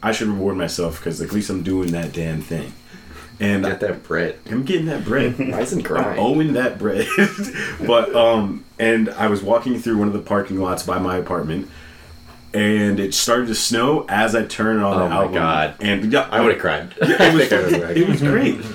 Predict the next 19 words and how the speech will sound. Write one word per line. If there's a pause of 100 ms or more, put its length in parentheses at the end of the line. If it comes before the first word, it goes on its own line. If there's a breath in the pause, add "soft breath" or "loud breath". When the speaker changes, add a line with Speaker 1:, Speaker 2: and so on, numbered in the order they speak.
(140)
Speaker 1:
And
the, (120)
the
intro
is
very, (100)
it
kinda
sounds
like
snow.
And
Speaker 2:
Yeah.
Speaker 1:
yeah.
Speaker 2:
That
one
really,
I
really,